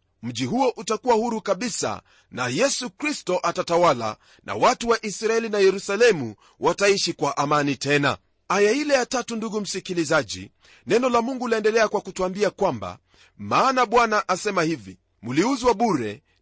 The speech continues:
nanyi mtakombolewa bila fedha." Mji wa Yerusalemu, ndugu yangu, utarejeshwa mikononi mwake Mungu. Wale waliouharibu hapo awali hawatapata nafasi tena ya kuharibu mji huo.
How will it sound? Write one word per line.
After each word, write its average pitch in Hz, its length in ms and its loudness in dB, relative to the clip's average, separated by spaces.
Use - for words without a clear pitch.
nanyi 240 400 0
mtakombolewa 196 1000 2
bila 143 320 0
fedha." 135 380 0
Mji 262 360 -6
wa 240 140 4
Yerusalemu, 214 640 2
ndugu 160 300 -4
yangu, 113 440 -2
utarejeshwa 208 760 -2
mikononi 202 480 -2
mwake 165 340 0
Mungu. 143 340 -2
Wale 254 300 2
waliouharibu 226 840 2
hapo 208 320 -2
awali 156 500 2
hawatapata 226 720 0
nafasi 208 420 -4
tena 214 280 -2
ya 180 120 2
kuharibu 165 460 2
mji 143 200 -4
huo. 139 320 -4